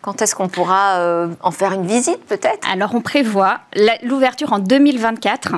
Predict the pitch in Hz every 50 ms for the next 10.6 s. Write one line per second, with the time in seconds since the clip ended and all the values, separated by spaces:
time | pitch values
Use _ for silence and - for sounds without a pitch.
0 | - - - - 240 - - 247 254 254 - - 220 202 202 214 240 285 294 285
1 | 262 233 226 226 214 202 190 180 - 185 220 269 - - 208 175 156 185 - 180
2 | 185 - 196 - 208 208 220 - - - 196 208 269 320 311 294 277 262 262 254
3 | 240 220 - 220 208 - - 233 233 254 240 247 - 240 240 233 214 190 180 180
4 | 180 175 175 170 196 196 190 196 190 208 208 208 214 202 196 196 190 190 185 185
5 | - 233 294 - - - 196 - - - - 220 220 214 214 - - 233 214 220
6 | 226 208 - - 226 247 262 285 262 - 220 226 - 220 196 196 - 226 254 254
7 | - 240 240 233 - - 233 196 196 180 214 254 - - - - 233 208 233 226
8 | 226 - 220 220 214 - 208 202 233 202 214 240 247 269 277 262 - 269 - 247
9 | 240 233 220 214 214 247 240 208 - - 226 226 240 254 220 226 247 - - 214
10 | 202 226 220 - - 214 196 185 180 196 240 269